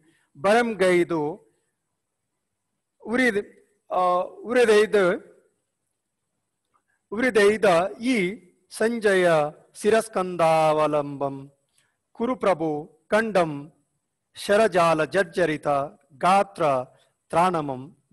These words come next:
ದ್ರೋಣಮಂ ಅನ್ನುವಂಥ ಮಾತು. ಅವನು ಈ ತರ ಇರುವಂತಹ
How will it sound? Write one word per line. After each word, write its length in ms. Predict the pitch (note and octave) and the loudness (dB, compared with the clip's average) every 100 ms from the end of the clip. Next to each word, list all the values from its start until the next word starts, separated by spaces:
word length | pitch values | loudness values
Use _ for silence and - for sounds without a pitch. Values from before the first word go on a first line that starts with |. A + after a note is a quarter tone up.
| B2 | -10
ದ್ರೋಣಮಂ 580 | C#3 B2+ A2+ A2 A2 _ - | -8 -8 -12 -16 -20 _ -20
ಅನ್ನುವಂಥ 300 | C3 A2+ - | -20 -18 -10
ಮಾತು. 440 | G3+ D#3+ _ _ _ _ _ _ _ _ _ _ _ _ _ _ _ _ _ A4+ - | -4 -4 _ _ _ _ _ _ _ _ _ _ _ _ _ _ _ _ _ _ -10
ಅವನು 360 | F3+ C4 A3 B3 | -4 0 0 -2
ಈ 180 | A#3 B3 | -6 -4
ತರ 160 | B3+ | 0
ಇರುವಂತಹ 640 | A#3+ A3 A3+ A3 G#3+ A3+ | 2 2 0 -4 -4 -2